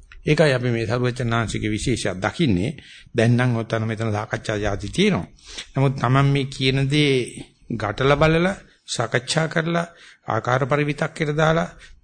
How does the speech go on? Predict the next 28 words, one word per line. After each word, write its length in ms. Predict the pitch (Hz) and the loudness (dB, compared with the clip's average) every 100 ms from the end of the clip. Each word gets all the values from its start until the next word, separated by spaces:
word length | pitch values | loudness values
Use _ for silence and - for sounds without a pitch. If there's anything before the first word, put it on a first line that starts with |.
| - 110 113 95 90 92 - - - 208 - - - - - - - - | -20 -14 -10 -10 -10 -14 -20 -20 -20 -20 -20 -20 -20 -20 -20 -20 -20 -10
විපස්සනා, 640 | 110 - 131 147 135 127 107 127 - - _ _ _ _ _ - - | -8 -4 -2 2 2 2 0 -8 -20 -20 _ _ _ _ _ -16 -6
ණය 240 | 120 113 123 | 0 2 2
විපස්සනාට 600 | 131 147 - 160 160 160 | 2 2 0 2 2 2
දාලා 200 | 156 151 | 2 2
සලකා 460 | - 120 127 - 160 | 0 0 0 -2 0
බලන්න 300 | 160 165 139 | 0 2 -2
කියන්නේ 640 | - 127 131 190 190 98 160 - - - - | -2 0 4 6 4 2 -6 -12 -18 -16 -2
මේ 200 | 180 175 | 0 2
සරුවචනාංශේ 760 | 135 135 139 147 156 151 196 | 0 0 0 0 0 0 -4
කියන 340 | - 143 123 | -2 0 0
කාරණාව, 600 | 135 113 101 107 107 120 208 208 117 - - - - | 2 0 0 -2 0 2 2 2 0 -4 -20 -20 -6
ඒ 140 | 135 | -4
සරුවචනාංශේ 640 | 117 117 123 127 127 123 117 | 0 2 2 2 0 2 0
විතරක් 360 | 104 156 160 - | 2 2 2 0
වැටෙන, 280 | 170 180 | 0 2
අනුන්ට 300 | 156 147 143 165 | 2 0 -2 0
වැටෙන 440 | 151 151 131 143 | 0 2 0 0
දෙයක් 240 | 170 - | -2 -2
නෙවෙන 320 | 139 135 135 98 | 2 4 2 0
නිසා. 280 | 95 87 - | -4 -4 -2
ඕන 180 | 180 226 | 2 2
කෙනෙකුට 320 | 214 185 180 | 2 -2 -2
තේරුම් 220 | 139 113 | -4 -4
ගන්න 220 | 117 151 | -4 -4
පුළුවන්. 240 | 135 - - - - - | -4 -10 -12 -20 -16 -4
ඒකයි 320 | 151 151 135 | 2 2 2
අපි 160 | 131 | 2
මේ 200 | 131 123 | 2 2